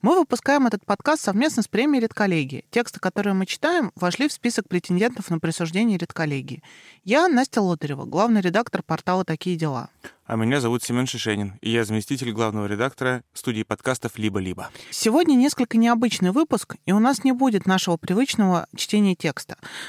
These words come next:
Speaker 1: Вместо этого мы расскажем про большой дата-проект издания «Медиазона». Он называется «Минск избитый». Этот материал — инфографика, которая сделана на большом массиве данных о том, как силовики калечили протестующих в августе-сентябре две тысячи двадцатого года в Минске.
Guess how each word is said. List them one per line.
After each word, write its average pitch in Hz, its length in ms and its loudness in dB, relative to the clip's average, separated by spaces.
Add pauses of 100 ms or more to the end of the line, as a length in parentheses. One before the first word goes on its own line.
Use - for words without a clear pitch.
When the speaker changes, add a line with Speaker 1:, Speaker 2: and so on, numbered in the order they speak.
(100)
Speaker 1:
Вместо 233 260 2
этого 320 220 4
мы 214 140 4
расскажем 240 480 2
про 190 100 0
большой 208 360 2
дата-проект 214 680 0
издания 214 360 4
«Медиазона». 185 760 4
Он 226 200 2
называется 202 580 2
«Минск 190 380 4
избитый». 151 540 -4 (420)
Этот 240 280 2
материал — 247 520 4
инфографика, 214 720 2
которая 190 560 2
сделана 185 500 2
на 170 140 2
большом 180 320 0
массиве 170 400 0
данных 285 420 2 (240)
о - 80 -2
том, 247 200 2
как 202 140 0
силовики 180 480 0
калечили 196 500 0
протестующих 196 760 0
в 170 100 -2
августе-сентябре 190 840 0
две 175 140 2
тысячи 190 300 -2
двадцатого 170 560 -2
года 190 400 0
в 156 140 -2
Минске. 147 420 -2